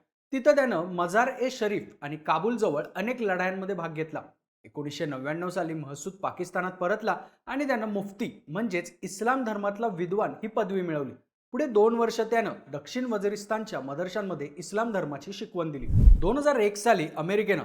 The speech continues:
अफगाणिस्तानात एंट्री केली आणि तालिबानची सत्ता उलटवून लावली. या दरम्यान पाकिस्तानी सैन्यानंही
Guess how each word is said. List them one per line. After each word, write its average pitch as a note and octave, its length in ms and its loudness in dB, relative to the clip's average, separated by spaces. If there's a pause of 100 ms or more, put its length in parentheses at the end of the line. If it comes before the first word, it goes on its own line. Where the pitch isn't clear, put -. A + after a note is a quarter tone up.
(180)
अफगाणिस्तानात G#3 800 0
एंट्री F3 260 -2
केली G#3 280 2 (220)
आणि F3+ 140 -8
तालिबानची A3 580 0
सत्ता G#3+ 300 -4
उलटवून F3+ 380 0
लावली. C#3+ 220 2 (360)
या A#2+ 120 -6
दरम्यान D#3+ 360 -2
पाकिस्तानी F#3+ 600 -2
सैन्यानंही F#3 500 -2